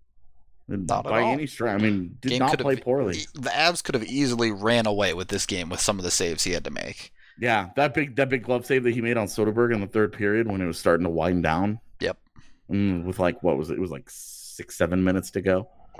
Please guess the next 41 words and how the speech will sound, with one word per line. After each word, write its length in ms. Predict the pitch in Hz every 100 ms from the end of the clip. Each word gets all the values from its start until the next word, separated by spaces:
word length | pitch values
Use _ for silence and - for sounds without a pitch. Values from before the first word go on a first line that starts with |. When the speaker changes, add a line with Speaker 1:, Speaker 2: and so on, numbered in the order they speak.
| - -
Speaker 1:
Made 220 | 120 113 98
a 40 |
mask 500 | 90 92 107 - -
save 420 | - 101 107 113
off 180 | 98 -
of 120 | 92
a 80 | 98
classic 580 | - 101 104 101 104 104
Mikko 320 | 104 98 104
one-timer 680 | 101 104 104 - 101 110 110
on 80 | 98
the 80 | 92
power 320 | 101 107 107
play 240 | 117 107
as 120 | 95
well 480 | 101 95 107 117 117 - -
earlier 420 | 107 113 113 113
in 100 | 113
the 60 |
game. 400 | 107 110 117 120
It's 240 | 107 - -
just, 420 | 95 85 - - - - - - - _ -
he 100 | 135
played, 280 | 139 147 226
Speaker 2:
Yeah. 140 | 110 120 -
Speaker 1:
he 100 | 165
played 280 | 190 208 151
well. 220 | 165 160
The 80 | 120
team 280 | - 165
in 60 | 143
front 260 | - 147 120
of 80 |
him 100 | 98
let 160 | 95 104
him 80 | 90
down. 360 | 98 87 92 - - _ _ - - _ _ - _ _
Couldn't 220 | 143 135
solve 280 | - 120 117
Speaker 2:
Uh, 200 | 135 139
Speaker 1:
Bernier. 260 | 110 98